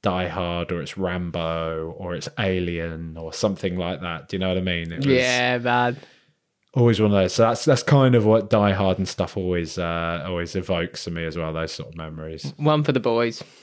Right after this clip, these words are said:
Speaker 1: Yeah, yeah.
Speaker 2: Oh, brilliant. Brilliant. Right, look, I, it's, as you picked it, I'll, um, I'll smash it out in sixty seconds. I think you called this "Gone in sixty Seconds" the other week, and I don't know why we haven't landed on that as just the title of this section.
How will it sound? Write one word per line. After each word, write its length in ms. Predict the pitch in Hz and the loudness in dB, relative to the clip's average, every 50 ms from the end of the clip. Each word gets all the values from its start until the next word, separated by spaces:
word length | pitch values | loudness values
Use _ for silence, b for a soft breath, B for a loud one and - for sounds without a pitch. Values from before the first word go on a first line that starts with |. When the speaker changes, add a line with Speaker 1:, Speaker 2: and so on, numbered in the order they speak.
| b b b b b _ _ _ _ - | b b b b b _ _ _ _ -10
Speaker 1:
Yeah, 400 | 92 87 78 76 73 73 71 71 | -6 -4 -4 -2 -4 -4 -6 -6
yeah. 220 | 80 80 76 80 78 _ _ _ _ _ _ _ _ _ - 120 | -8 -8 -8 -10 -12 _ _ _ _ _ _ _ _ _ -10 -8
Speaker 2:
Oh, 160 | 117 113 110 | -6 -6 -8
brilliant. 580 | 110 - - 123 117 113 117 110 101 - - _ _ _ - | -8 -2 0 0 0 2 0 -2 -4 -6 -10 _ _ _ -4
Brilliant. 380 | 139 135 131 123 120 113 - B B B B B - | -2 0 2 4 4 2 2 B B B B B 0
Right, 220 | 143 143 139 - | 2 2 2 4
look, 320 | 147 156 156 143 131 - - | 4 6 6 6 4 4 2
I, 100 | 147 165 165 131 | 2 2 2 2
it's, 280 | 139 160 165 147 - | 2 2 2 4 4
as 220 | 190 160 160 143 156 | 4 4 4 4 2
you 60 | 165 | 2
picked 320 | 143 - 156 123 123 - | 2 2 0 0 0 0
it, 260 | 143 135 135 - - _ _ - | 2 2 2 0 -4 _ _ 0
I'll, 260 | 139 147 143 139 139 143 | 2 4 6 6 6 6
um, 300 | 135 135 135 135 131 - - _ | 6 4 4 2 0 -2 -2 _
I'll 100 | 143 139 | 0 0
smash 320 | 139 - - 151 139 - - | 0 2 0 0 0 0 0
it 20 | |
out 220 | 110 131 135 117 123 | 2 2 2 0 0
in 60 | 131 | -2
sixty 380 | - - 127 120 - - - | -2 -2 -4 -4 -6 -8 -6
seconds. 600 | 139 - 135 123 - - 139 123 131 131 - - B B B B B B - | -2 0 0 0 0 0 0 0 0 -2 -4 -8 B B B B B B 2
I 80 | 208 | 4
think 240 | 254 - 330 339 320 | 6 6 4 6 6
you 100 | 294 285 | 6 6
called 260 | 269 - 262 262 196 | 6 6 6 6 6
this 140 | - 165 143 | 6 2 2
"Gone 260 | - - 190 180 170 160 | 2 2 2 4 4 6
in 120 | 156 147 143 | 6 6 6
sixty 400 | 139 - 165 113 - - - 147 | 6 4 2 0 0 0 0 0
Seconds" 360 | - - 147 147 - 139 120 | 2 2 2 2 2 2 4
the 80 | 123 | 2
other 100 | 117 110 | 2 2
week, 160 | 117 113 110 - | 4 2 2 2
and 80 | 127 127 | 2 0
I 40 | |
don't 200 | 123 - 156 151 | 2 2 2 2
know 60 | 151 135 | 4 4
why 160 | 147 143 139 | 4 6 6
we 100 | 139 135 | 4 4
haven't 280 | 127 135 127 131 127 | 2 2 0 2 2
landed 320 | 131 131 131 135 123 120 120 | 2 2 2 2 2 2 4
on 140 | 117 117 123 | 4 4 4
that 120 | 120 95 | 2 2
as 140 | 92 117 113 | 2 0 0
just 180 | - 127 - | 0 -2 -2
the 80 | - 143 | -2 -2
title 320 | - - 127 120 - - 123 | 0 0 2 2 4 2 2
of 80 | 117 131 | 2 2
this 120 | 131 110 | 0 0
section. 500 | - - 117 - - - 139 131 135 147 | 2 0 0 0 0 0 0 2 2 0